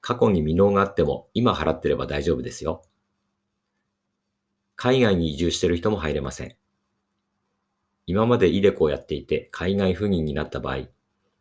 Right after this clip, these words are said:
会社の年金制度にもよりますけども、基本的には拠出はできなくなって運用だけになります。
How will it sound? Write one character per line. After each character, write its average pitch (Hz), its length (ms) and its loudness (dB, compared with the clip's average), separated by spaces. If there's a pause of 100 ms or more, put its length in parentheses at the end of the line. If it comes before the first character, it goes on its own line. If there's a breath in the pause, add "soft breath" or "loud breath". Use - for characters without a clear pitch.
(100)
会 110 240 -2
社 113 160 -2
の 110 260 0
年 104 200 2
金 110 140 0
制 113 180 4
度 90 100 2
に 73 80 -2
も 64 80 -6
よ 67 100 -4
り 69 60 -8
ま 71 120 -8
す - 60 -16
け - 100 -12
ど 65 100 -12
も、 - 220 -14 (400)
基 - 140 -10
本 123 200 0
的 127 220 2
に 113 100 4
は 85 220 2
拠 95 140 0
出 - 200 -6
は 98 100 4
で 92 100 2
き 104 100 -2
な 98 120 0
く 82 80 -8
な 71 100 -4
っ - 100 -16
て 71 240 -8
運 85 160 2
用 95 140 6
だ 98 120 4
け 107 100 0
に 85 100 0
な 65 80 -8
り 62 120 -10
ま 62 120 -14
す。 - 260 -20